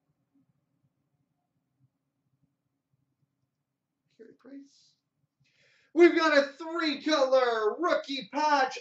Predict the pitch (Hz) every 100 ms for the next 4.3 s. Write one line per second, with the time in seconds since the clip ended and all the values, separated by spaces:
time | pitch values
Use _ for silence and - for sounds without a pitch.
0 | - 294 294 269 254 240 226 - - -
1 | - 392 392 370 254 226 226 196 160 143
2 | - _ _ _ _ - 226 254 233 226
3 | 170 - - 294 277 254 214 - 294 285
4 | 262 240